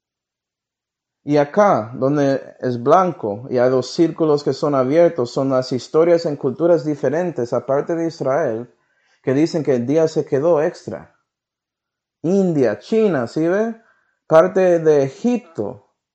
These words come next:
acá en Europa. Pero en las culturas acá, en las Américas, como los nativos americanos que saben nada de todo lo que está pasando aquí,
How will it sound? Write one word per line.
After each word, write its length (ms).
acá 500
en 100
Europa. 640
Pero 200
en 40
las 180
culturas 460
acá, 400
en 80
las 180
Américas, 640
como 240
los 220
nativos 480
americanos 600
que 80
saben 340
nada 240
de 120
todo 160
lo 80
que 80
está 180
pasando 420
aquí, 500